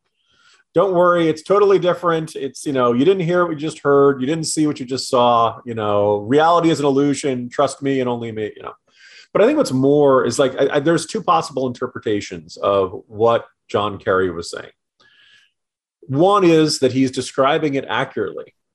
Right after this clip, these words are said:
Uh, and that, you know, Joe Biden and, and presumably the other people in his administration just had no idea that announcing the submarine deal with the United Kingdom and Australia was gonna upset the French so much.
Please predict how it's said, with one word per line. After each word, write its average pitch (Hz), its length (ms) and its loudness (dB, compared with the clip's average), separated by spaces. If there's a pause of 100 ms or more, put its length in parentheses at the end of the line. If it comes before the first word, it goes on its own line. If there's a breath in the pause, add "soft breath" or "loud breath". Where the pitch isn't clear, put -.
(160)
Uh, 90 300 -2
and 113 180 -4
that, 113 280 0
you 131 140 -4
know, 92 360 -4
Joe 135 220 2
Biden 120 440 0
and, 101 240 -10
and 92 300 -12
presumably 120 540 0
the 107 80 4
other 113 100 2
people 113 240 -2
in 101 40 2
his 98 60 -8
administration 101 400 -4
just 127 140 -8
had 110 220 -2
no 120 280 2
idea 110 720 0
that 101 120 -4
announcing 101 420 -6
the 101 80 -14
submarine 107 500 -2
deal 90 480 0 (360 loud breath)
with 104 100 0
the 107 80 -6
United 107 320 -2
Kingdom 120 320 -2
and 107 100 -4
Australia 107 520 2
was 95 100 -6
gonna 101 140 -6
upset 101 260 -4
the 98 80 -4
French 90 300 -10
so - 160 -10
much. - 320 -20